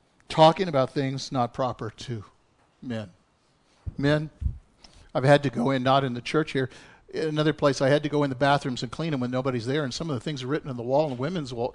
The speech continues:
bathrooms, the place I was at, were worse than men's.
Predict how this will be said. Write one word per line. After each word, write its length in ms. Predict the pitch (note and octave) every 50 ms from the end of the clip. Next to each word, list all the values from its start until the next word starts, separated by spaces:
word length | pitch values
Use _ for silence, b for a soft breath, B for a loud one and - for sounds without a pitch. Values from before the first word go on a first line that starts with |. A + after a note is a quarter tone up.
| B B B B B B B _
bathrooms, 760 | D#3 C#3+ G3+ G#3+ - - - - C3 B2 B2+ C3+ - - - - _ _ _ -
the 80 | B2+
place 300 | A#2+ - D#3+ D3 D3 -
I 40 | C#3+
was 160 | C3 B2 A#2+
at, 180 | D3 E3 F#3+ -
were 100 | C#3 B2
worse 240 | A#2+ C3+ D3 C#3+ -
than 160 | E3+ D#3+ D#3+
men's. 480 | E3+ G3+ B3+ C4 D3+ - - - -